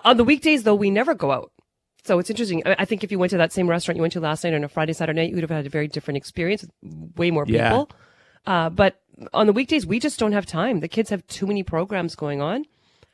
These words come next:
Speaker 1: Um, but it's our Saturday nights,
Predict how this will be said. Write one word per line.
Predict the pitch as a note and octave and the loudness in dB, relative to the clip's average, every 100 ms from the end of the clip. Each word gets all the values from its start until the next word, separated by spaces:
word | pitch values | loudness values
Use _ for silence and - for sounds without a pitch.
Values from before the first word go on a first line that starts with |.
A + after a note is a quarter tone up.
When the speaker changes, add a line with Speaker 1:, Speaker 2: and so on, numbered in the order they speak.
| _ - | _ -8
Speaker 1:
Um, | F3+ D#3+ D#3 - | -4 -2 -2 -6
but | F3+ F#3 F3+ | -2 2 2
it's | F3+ - - | 0 -8 2
our | G3 F#3+ F3+ F3+ - _ _ | 6 6 6 2 -4 _ _
Saturday | - - F3+ F3+ F3 | -10 0 2 2 2
nights, | E3 D#3 - - - | 0 -2 -2 -10 -20